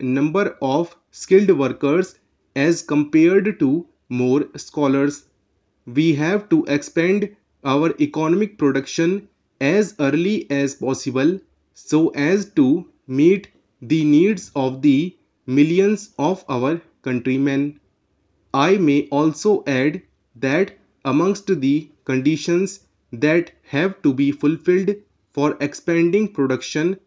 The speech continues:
are a fairly good standard of health of our people and familiarity with modern economic and industrial organization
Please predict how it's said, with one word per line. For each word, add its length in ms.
are 360
a 340
fairly 500
good 240
standard 760
of 280
health 460
of 300
our 240
people 540
and 320
familiarity 800
with 380
modern 640
economic 720
and 360
industrial 720
organization 920